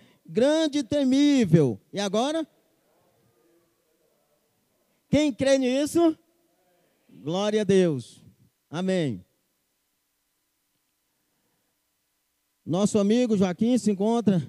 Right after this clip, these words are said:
nessa manhã aqui conosco. Um abraço, tá? Seja bem-vindo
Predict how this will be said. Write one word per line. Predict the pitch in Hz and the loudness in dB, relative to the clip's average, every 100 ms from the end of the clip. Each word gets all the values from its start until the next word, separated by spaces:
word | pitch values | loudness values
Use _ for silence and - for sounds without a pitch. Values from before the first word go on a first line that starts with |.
| - | -4
nessa | 175 180 | -2 0
manhã | 196 185 196 | 0 0 -2
aqui | 202 190 | 0 0
conosco. | 175 147 151 220 247 - - - _ _ | 0 2 2 2 0 -4 -18 -20 _ _
Um | 147 | -10
abraço, | 156 143 190 226 - 175 | -6 -4 -4 -4 -6 -6
tá? | 180 226 233 _ _ _ _ _ | -6 -6 -8 _ _ _ _ _
Seja | - 202 214 202 | -2 2 4 4
bem-vindo | 202 170 208 254 254 214 | 2 2 2 2 2 0